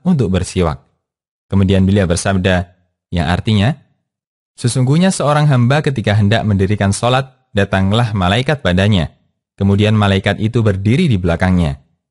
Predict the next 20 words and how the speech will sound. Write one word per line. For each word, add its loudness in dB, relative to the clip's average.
mendengarkan 0
bacaan -2
Al-Qur'annya, 0
dan 0
semakin 0
mendekat -2
padanya. 0
Tidaklah 0
dia 2
berhenti 2
dan 2
mendekat 0
sampai 0
dia 0
meletakkan 0
mulutnya 0
pada 0
mulut 0
hamba 0
tadi. 0